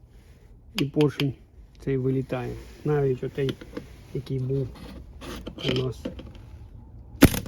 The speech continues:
заклиняний, вилетів.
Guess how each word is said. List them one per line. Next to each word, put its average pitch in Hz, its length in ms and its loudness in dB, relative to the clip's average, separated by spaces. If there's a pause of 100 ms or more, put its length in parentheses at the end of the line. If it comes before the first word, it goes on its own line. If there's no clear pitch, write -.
(2750)
заклиняний, 131 680 6
вилетів. 127 520 0